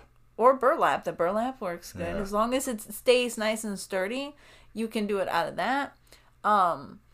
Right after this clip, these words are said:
Speaker 1: uh, and to put, like, a tag log or, like, you know, the, the thing to tie it to the animal,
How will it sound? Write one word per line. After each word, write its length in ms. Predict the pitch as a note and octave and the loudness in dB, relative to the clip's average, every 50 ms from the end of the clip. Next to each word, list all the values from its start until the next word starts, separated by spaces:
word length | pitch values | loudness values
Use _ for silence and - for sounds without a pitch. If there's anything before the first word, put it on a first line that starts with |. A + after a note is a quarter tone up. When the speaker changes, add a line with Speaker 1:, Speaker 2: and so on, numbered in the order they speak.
| - - - - | -20 -14 -2 4
Speaker 1:
uh, 40 | A#3+ | 6
and 400 | A#3 A3 G3+ - - A#3 A3+ G#3+ - | 6 6 6 4 2 0 0 0 -2
to 80 | B3 | -4
put, 240 | G#3 - B3+ C4 B3 | 0 6 6 6 8
like, 200 | A3 G#3 G3+ - | 8 6 4 4
a 60 | F#3+ | -2
tag 380 | F3 - - A3 A3 A3+ A#3 A3+ | -6 -4 -4 -2 -2 -2 0 2
log 420 | A#3 A3+ A3+ A3+ A#3 A#3 A3+ A3 - - | 2 4 4 6 4 4 2 0 -8 -6
or, 260 | G#3 G3 F#3+ F#3 F#3 | -2 -2 0 0 0
like, 380 | F3+ F#3 F#3 F3 F3 F3+ F3+ - | 0 0 0 0 0 -2 -4 -6
you 80 | G3+ | -6
know, 140 | F#3+ F3+ F3 F3+ - | -4 -4 -4 -6 -6
the, 80 | - F#3 | -14 -14
the 160 | F3 F3+ F3 | -10 -10 -10
thing 400 | E3+ - A#3+ A#3 A#3 A#3+ A#3+ A3+ | -2 0 2 2 2 0 -2 -2
to 100 | - A3 | -4 -6
tie 280 | G#3+ - - A3 A3 A3+ | -8 -4 0 2 4 4
it 160 | A3+ A3 G#3+ G#3+ | 4 0 -2 -2
to 100 | - G#3+ | -2 -2
the 120 | F#3+ - | -2 -2
animal, 460 | - G3 G3+ A3 A#3 B3 C4+ C#4+ D4 | -4 -4 -4 -2 -2 -2 -4 -4 -6